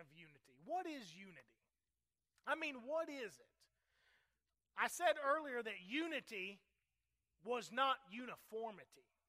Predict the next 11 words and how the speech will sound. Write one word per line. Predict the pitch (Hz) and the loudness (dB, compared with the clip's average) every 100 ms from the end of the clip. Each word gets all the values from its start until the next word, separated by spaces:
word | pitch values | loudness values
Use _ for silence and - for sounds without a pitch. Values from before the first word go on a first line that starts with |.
| _ _ _ _ _ _ _ _ _ _ _ - | _ _ _ _ _ _ _ _ _ _ _ -12
See, | - 262 | -8 -6
unity | 226 277 302 302 262 | -2 0 2 0 0
comes | - 277 285 | 2 2 0
from | - 285 330 | -2 -2 -2
within. | 320 269 214 208 247 269 | -4 -4 -4 -4 -8 -12
It's | 202 202 | -14 -14
a | |
spiritual | - - 220 240 240 277 269 185 | -14 -14 -6 -6 -4 -8 -10 -8
grace, | 214 190 170 214 - - - _ _ _ _ _ - | -6 -4 -6 -10 -16 -20 -20 _ _ _ _ _ 4
while | 220 247 | 8 8
uniformity | 233 226 277 254 - 294 349 359 247 202 233 | 8 2 0 -2 0 8 10 10 8 4 2